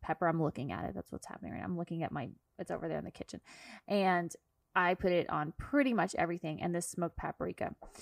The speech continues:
So w-, ten of ten would recommend. They have tons of other products too, and they're all delicious. And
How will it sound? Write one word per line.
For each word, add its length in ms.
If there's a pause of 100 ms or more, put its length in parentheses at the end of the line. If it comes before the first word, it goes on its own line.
(200)
So 400 (260)
w-, 280
ten 260
of 80
ten 460
would 180
recommend. 460
They 60
have 140
tons 300
of 80
other 220
products 480
too, 400 (280)
and 120
they're 180
all 180
delicious. 840
And 440